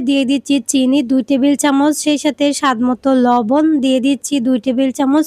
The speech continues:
রেগুলার রান্না করা সয়াবিন তেল। আর এখন হচ্ছে ডিমটাকে খুব ভালোভাবে ফেটিয়ে নিব। চিনিটা যতক্ষণ পর্যন্ত না খুব ভালোভাবে গলে যায়। আমি এখানে ভ্যানিলা এসেন্স দিয়ে দিচ্ছি হাফ চামচের মতো,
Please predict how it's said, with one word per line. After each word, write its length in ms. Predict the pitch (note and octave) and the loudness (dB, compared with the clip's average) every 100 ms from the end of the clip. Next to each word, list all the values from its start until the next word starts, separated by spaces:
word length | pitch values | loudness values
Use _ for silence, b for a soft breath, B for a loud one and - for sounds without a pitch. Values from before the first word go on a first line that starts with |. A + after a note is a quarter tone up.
| - | 0
রেগুলার 380 | C4+ B3 B3+ B3+ | 0 2 2 2
রান্না 320 | B3 A#3+ B3+ | 0 0 -2
করা 300 | - C#4 D4+ | -2 0 0
সয়াবিন 480 | D4+ C#4+ B3 A#3 B3 A#3+ | 0 0 0 0 -2 -2
তেল। 240 | A#3+ A3+ A3 _ _ _ _ _ _ F4 | -2 -4 -6 _ _ _ _ _ _ 0
আর 140 | D4+ D4 | 2 2
এখন 240 | D4+ - D#4+ | 0 -2 0
হচ্ছে 300 | D4+ D#4 D4+ F4 | 2 0 0 -2
ডিমটাকে 600 | C4 C#4+ C4+ C#4+ C4+ D#4+ | 0 0 0 -2 -2 -2
খুব 220 | D#4+ E4+ C4 | -2 -4 -4
ভালোভাবে 680 | B3 - C4+ D4+ B3+ C4+ A#3 E4+ | -6 -2 0 2 2 0 2 0
ফেটিয়ে 440 | E4+ C#4+ - C#4+ | 0 -2 0 0
নিব। 240 | C4+ C4+ A#3+ D#4+ D#4+ | 2 0 0 -2 0
চিনিটা 360 | D#4 D#4 D#4 D4 | 0 0 0 -2
যতক্ষণ 460 | C#4 C4+ - C#4+ C#4 | -2 -4 -4 -2 0
পর্যন্ত 440 | C#4+ C4 D4 C#4+ D4 C#4 | -2 0 -2 -2 0 2
না 80 | D#4 - | 0 0
খুব 140 | D#4+ C4+ - | -2 -2 -6
ভালোভাবে 580 | - B3 C#4 C4 C4 D4 B3 | -2 0 0 0 0 0 2
গলে 300 | C4 B3+ B3+ | 2 2 2
যায়। 300 | A#3 A#3 G#3+ A#3+ _ _ _ _ _ _ - | 0 -2 -4 -6 _ _ _ _ _ _ 0
আমি 220 | C#4+ D4 | 2 2
এখানে 320 | D#4+ D#4+ D#4+ D4+ | 2 0 0 0
ভ্যানিলা 480 | C#4 D4 C#4+ D4 D4 | 0 0 2 2 0
এসেন্স 300 | D4 - D4+ D4 | 0 0 -2 0
দিয়ে 160 | D4+ D4 | 0 0
দিচ্ছি 300 | C#4+ B3+ E4+ | 0 -2 -4
হাফ 220 | E4+ D4+ C4+ | -2 -2 -4
চামচের 480 | - C#4+ C#4 - D4 | -2 0 0 0 0
মতো, 300 | C#4 C#4 C#4 | 2 0 0